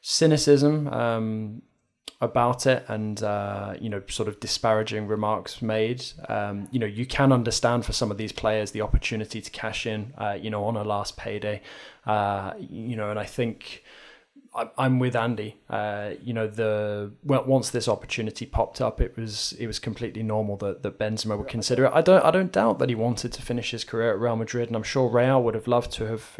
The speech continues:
uh, you know, for him to have retired there and gone out on a, on a high with them as well.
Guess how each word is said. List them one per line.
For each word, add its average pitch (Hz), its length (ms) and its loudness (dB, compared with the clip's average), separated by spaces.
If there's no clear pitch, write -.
uh, 117 60 -4
you 110 140 -4
know, 110 120 -2
for 110 160 -2
him 113 180 -2
to 117 140 -2
have 104 100 -2
retired 110 460 -2
there 110 180 0
and 107 80 -2
gone 110 160 -2
out 110 260 -4
on 113 120 0
a, 107 180 -6
on 104 100 -4
a 107 60 -4
high 117 340 -2
with 113 220 -6
them 113 160 -2
as 110 140 -4
well. 120 260 4